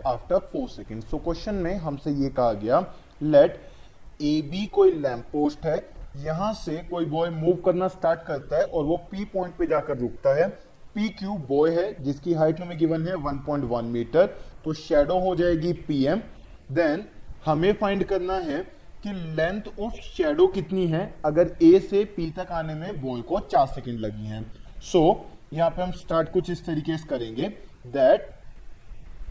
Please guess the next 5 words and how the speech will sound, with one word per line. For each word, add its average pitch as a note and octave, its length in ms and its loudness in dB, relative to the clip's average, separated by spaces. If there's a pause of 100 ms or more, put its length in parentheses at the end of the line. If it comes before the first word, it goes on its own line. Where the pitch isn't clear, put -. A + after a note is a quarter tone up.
(140)
in F3+ 240 2 (1160)
triangle D3+ 580 4 (960)
एबीएम D#3+ 1800 2 (920)
and D#3+ 440 2 (600)
triangle C#3+ 520 0